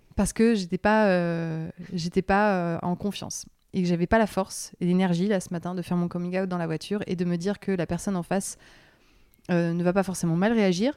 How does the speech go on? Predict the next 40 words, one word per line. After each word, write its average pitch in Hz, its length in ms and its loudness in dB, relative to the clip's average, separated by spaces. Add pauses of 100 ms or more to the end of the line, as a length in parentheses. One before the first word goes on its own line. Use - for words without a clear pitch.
(140)
mais 190 120 -4
qu'en 180 100 -4
fait, - 380 -4 (100)
euh, 165 300 -2
là, 190 160 -2
on 185 80 -2
avait, 170 260 0
euh, 160 60 -2
dix 175 120 -6
minutes 226 260 2
en 202 60 -2
voiture 190 280 -2
toutes - 160 -20
les 185 100 2
deux 208 240 2
et 180 240 2
je, 165 560 0
je 160 140 -4
voulais 175 160 4
pas 208 120 4
que - 80 -2
l'atmosphère 190 440 -2
change 180 320 -4
parce - 180 -8
que - 80 -6
j'avais 175 160 0
pas 185 140 0
l'énergie 185 400 4
que 185 100 -8
l'atmosphère 170 380 -8
change, - 260 -8 (540)
en 175 120 4
très 190 200 0
positif 220 400 -2
ou - 40 -14
très - 140 0
négatif. 185 500 -2 (1300)
Et 185 120 4
en 165 60 4
fait, - 320 0